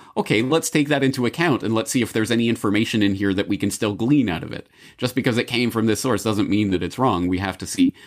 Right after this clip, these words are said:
what's verifiable to it, or that type of nuance, unfortunately, is, that's never been popular, I understand. <laughs> And it's never going to be popular, but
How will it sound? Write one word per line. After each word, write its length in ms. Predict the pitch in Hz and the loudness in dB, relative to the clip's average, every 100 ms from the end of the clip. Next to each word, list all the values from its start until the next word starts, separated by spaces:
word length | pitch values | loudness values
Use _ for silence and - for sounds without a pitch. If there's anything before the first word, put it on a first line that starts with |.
| - | -16
what's 220 | - 98 92 | -4 -4 -2
verifiable 680 | 92 90 - 90 87 87 82 | -2 -2 -2 -2 -2 -6 -6
to 160 | 87 | -6
it, 120 | 85 | -4
or 120 | 85 85 - - | -6 -10 -14 -8
that 200 | 160 - | -6 -4
type 280 | - 160 156 | -4 -4 0
of 100 | 107 | 0
nuance, 500 | 98 87 78 78 - | 2 2 0 -4 -4
unfortunately, 840 | 90 95 123 117 90 87 78 78 | -4 0 0 0 -4 -4 -4 -4
is, 280 | 82 - - _ _ | -4 -8 -14 _ _
that's 320 | - 110 123 139 | -4 -2 0 2
never 240 | 117 107 | 2 2
been 180 | 98 90 | 0 0
popular, 520 | - 73 69 76 - | 0 -4 -4 -8 -10
I 140 | - 87 | -6 -4
understand. 580 | 80 82 - 80 85 71 | -2 -4 -2 0 0 0
<laughs> 320 | 113 - 101 | 0 -2 -8
And 100 | - | -2
it's 140 | 123 104 | 0 2
never 220 | 127 120 | 0 2
going 180 | 117 107 | 2 2
to 60 | 98 | 0
be 100 | 80 | -2
popular, 460 | 82 76 76 78 | -2 -4 -4 -6
but 240 | 80 82 | -4 -6